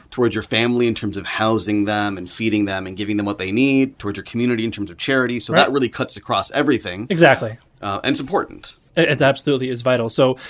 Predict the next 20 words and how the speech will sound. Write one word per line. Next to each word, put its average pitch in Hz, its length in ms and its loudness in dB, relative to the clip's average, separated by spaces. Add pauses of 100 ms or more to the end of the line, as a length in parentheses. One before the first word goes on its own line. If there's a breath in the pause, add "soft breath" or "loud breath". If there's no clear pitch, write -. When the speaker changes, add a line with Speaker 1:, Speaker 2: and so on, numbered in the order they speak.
(140)
Speaker 2:
uh, 143 140 6
the 147 100 0
next 180 220 0
episode, 165 400 4
we're 143 180 2
gonna 147 160 0
get 139 280 0
into 151 680 2
how 151 400 2
to - 200 -4
actually 143 400 -2
do 143 340 2
a 143 40 0
year-end 131 360 -2
in-, 131 220 -6
review 127 440 -2 (260 loud breath)
for 127 500 6
the 120 100 0
financial 147 400 2
side. 135 300 2